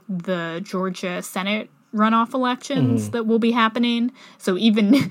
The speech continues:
Speaker 1: <laughs> an even more specific population of people in Georgia who are able to vote, who are able to vote in this election. That's only, like, future voting, um, in the immediate future.
Speaker 2: Yeah, so action item. Everybody move to Georgia.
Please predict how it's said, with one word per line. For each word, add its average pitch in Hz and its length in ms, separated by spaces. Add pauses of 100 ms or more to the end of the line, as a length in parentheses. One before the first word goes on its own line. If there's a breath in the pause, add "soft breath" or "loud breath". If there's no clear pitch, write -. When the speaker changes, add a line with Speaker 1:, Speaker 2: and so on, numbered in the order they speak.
Speaker 1:
<laughs> - 140
an 220 100
even 220 280
more 285 180
specific 202 540
population 180 760
of 180 240
people 196 400
in 254 160
Georgia 185 640
who 247 180
are 208 120
able 185 260
to 214 100
vote, 170 400 (200 loud breath)
who - 140
are 220 100
able 190 260
to 196 100
vote 170 380
in 175 140
this - 260
election. 202 680 (260)
That's 208 240
only, 180 280
like, - 420 (380)
future 240 380
voting, 180 600 (380 loud breath)
um, 202 480
in 196 100
the 175 80
immediate 185 400
future. - 460
Speaker 2:
Yeah, 214 140
so - 360
action 117 320
item. 95 160
Everybody 123 320
move 127 200
to 143 100
Georgia. 269 840